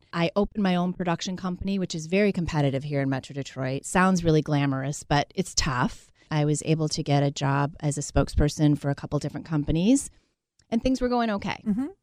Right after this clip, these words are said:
Speaker 1: Raising the five kids. And then I'm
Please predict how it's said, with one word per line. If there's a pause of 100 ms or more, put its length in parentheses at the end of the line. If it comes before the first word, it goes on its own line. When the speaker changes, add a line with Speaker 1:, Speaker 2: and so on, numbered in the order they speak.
(300)
Speaker 1:
Raising
the
five
kids. (400)
And
then (360)
I'm